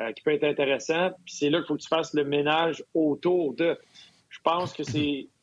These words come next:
un peu plus facile de venir remplacer, euh, les hauts et les bas d'un Armia, euh, qui est à trois point quatre millions, trois point cinq millions dans ces eaux-là,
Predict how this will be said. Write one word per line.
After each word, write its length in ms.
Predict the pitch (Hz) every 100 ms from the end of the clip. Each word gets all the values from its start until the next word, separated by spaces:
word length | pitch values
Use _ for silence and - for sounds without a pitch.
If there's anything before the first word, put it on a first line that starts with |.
| _ _
un 40 | -
peu 80 | 151
plus 180 | - 160
facile 360 | 156 - 175
de 80 | 156
venir 220 | 147 147
remplacer, 640 | 143 - 131 - 165 165 151
euh, 380 | 131 123 120 117 120 120
les 200 | 139 139
hauts 140 | 151 160
et 40 |
les 140 | 143
bas 220 | 127 156 151
d'un 100 | 139
Armia, 560 | 135 120 131 143 165 - _ _ -
euh, 180 | 117 117
qui 100 | 120
est 100 | 113
à 360 | 127 127 127 123 120
trois 220 | - 151
point 180 | 147 147
quatre 240 | - 139
millions, 320 | 147 135 147 156
trois 160 | 143
point 140 | 143 139
cinq 160 | 147
millions 260 | 139 139 151
dans 140 | 139
ces 240 | 120 123 127
eaux-là, 260 | 127 165